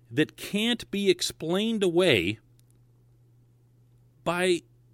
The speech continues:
the Penguins just not having it.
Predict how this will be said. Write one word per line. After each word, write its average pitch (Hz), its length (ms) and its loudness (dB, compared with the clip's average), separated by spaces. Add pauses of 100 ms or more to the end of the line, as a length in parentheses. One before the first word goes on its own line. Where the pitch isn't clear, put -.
(320)
the 139 100 -2
Penguins 226 500 -2
just - 360 -8
not 185 260 -4
having 190 540 -6
it. - 220 -12